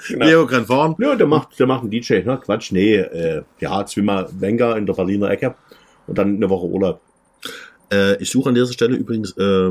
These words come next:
Speaker 2: jetzt schon mal. Ich, wir
Speaker 1: Ein
Speaker 2: haben
Speaker 1: Fahrer
Speaker 2: ja,
Speaker 1: oder was?
Speaker 2: nee, ich suche jemanden.
Speaker 1: Ein Beifahrer.
Speaker 2: Ähm,
Speaker 1: Hm.
Speaker 2: ja, den habe ich ja bei, bei Hütte in der, äh, im Box-, habe ich, ist das die Hütte im
Speaker 1: Hütte,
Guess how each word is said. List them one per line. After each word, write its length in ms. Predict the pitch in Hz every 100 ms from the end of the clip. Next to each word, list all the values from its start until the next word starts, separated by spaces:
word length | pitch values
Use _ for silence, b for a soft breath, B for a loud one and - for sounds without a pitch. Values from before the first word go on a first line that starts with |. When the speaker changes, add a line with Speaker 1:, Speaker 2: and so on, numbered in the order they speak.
| 92
Speaker 2:
jetzt 220 | 104 -
schon 180 | - 90
mal. 280 | 87 117 -
Ich, 80 | 90
wir 320 | 62 - 87
Speaker 1:
Ein 60 | 90
Speaker 2:
haben 60 | -
Speaker 1:
Fahrer 220 | 165 147
Speaker 2:
ja, 60 |
Speaker 1:
oder 140 | 107 101
was? 80 | 98
Speaker 2:
nee, 240 | 104 139 110
ich 80 |
suche 240 | - 123 120
jemanden. 340 | 101 95 87 -
Speaker 1:
Ein 140 | 107
Beifahrer. 500 | 113 160 147 123 95 104 101
Speaker 2:
Ähm, 380 | 101 101 98 90 _ _ _ _ -
Speaker 1:
Hm. 160 | 269 - _ -
Speaker 2:
ja, 180 | 80 80
den 300 | 92 101 90
habe 120 | 123
ich 60 |
ja 40 | 123
bei, 140 | 113
bei 180 | 90 87
Hütte 220 | 104 127
in 80 | 104
der, 100 | 95 -
äh, 300 | 98 90 90
im 120 | 90
Box-, 280 | 113 - - 90
habe 120 | 92 123
ich, 100 | 123
ist 80 |
das 40 | 131
die 80 | 135
Hütte 80 |
im 60 |
Speaker 1:
Hütte, 80 | 294